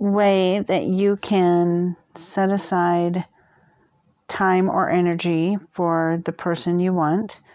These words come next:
in your life is to think about what you want your life to be like together. So what kind of a person do you want to attract, and what kind of activities will you be doing together?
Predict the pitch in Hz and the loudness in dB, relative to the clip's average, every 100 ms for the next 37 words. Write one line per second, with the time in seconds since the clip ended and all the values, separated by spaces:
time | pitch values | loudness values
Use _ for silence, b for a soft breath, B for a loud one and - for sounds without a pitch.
0 | b b b b b b - 180 180 180 | b b b b b b -4 0 2 2
1 | 165 143 185 190 - _ 185 180 - 202 | 0 0 -2 -6 -12 _ 0 0 -2 -2
2 | 185 180 180 190 - _ _ _ _ _ | 2 2 0 -2 -8 _ _ _ _ _
3 | _ _ - - B B B B B _ | _ _ -18 -18 B B B B B _
4 | _ _ - 247 311 285 269 233 233 - | _ _ -2 0 2 2 4 4 2 0
5 | - 214 214 202 233 285 311 294 277 247 | -8 -6 -2 2 2 2 2 2 2 2
6 | - 202 202 185 190 185 - 185 185 185 | 0 0 0 2 2 -2 -4 -6 -2 0
7 | 160 147 - 160 143 113 82 80 - B | 0 -2 -6 -6 -4 -4 -4 -8 -12 B
8 | B B B - 202 220 226 254 254 220 | B B B -2 0 0 0 0 0 0
9 | 214 - 220 202 202 185 196 185 180 180 | -4 -4 -4 -2 0 0 0 0 0 0
10 | - - 170 165 - 185 160 165 - - | -2 -2 -2 -2 -4 -2 0 -2 -6 -20
11 | - B B B 196 196 202 - 214 208 | -20 B B B 0 2 2 0 -2 0
12 | 196 196 190 190 185 - - 196 - - | 2 2 2 0 -4 -6 -4 -4 -6 -4
13 | 262 220 175 147 160 - - _ - 170 | -2 0 0 0 -2 -6 -14 _ -8 -2
14 | 170 160 156 151 147 147 135 135 147 - | 0 0 0 0 0 0 0 -2 -4 -4
15 | 156 135 135 - | -4 -2 -2 -4